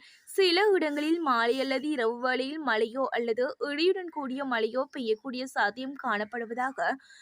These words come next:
வளிமண்டலவியல் திணைக்களம் அறிவித்துள்ளது. வடக்கு, வடமத்திய மற்றும் வடமேற்கு மாகாணங்களிலும் ஹம்பாந்தோட்டை மற்றும் திருகோணமலை மாவட்டங்களிலும் அவ்வப்போது முப்பது தொடக்கம் நாற்பது கிலோமீட்டர் வரை பலத்த காற்று வீசக்கூடும்.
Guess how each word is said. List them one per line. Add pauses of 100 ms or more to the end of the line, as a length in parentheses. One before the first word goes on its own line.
(160)
வளிமண்டலவியல்
திணைக்களம் (100)
அறிவித்துள்ளது. (680)
வடக்கு,
வடமத்திய
மற்றும்
வடமேற்கு
மாகாணங்களிலும் (340)
ஹம்பாந்தோட்டை
மற்றும்
திருகோணமலை
மாவட்டங்களிலும் (340)
அவ்வப்போது
முப்பது
தொடக்கம்
நாற்பது
கிலோமீட்டர்
வரை
பலத்த
காற்று
வீசக்கூடும்.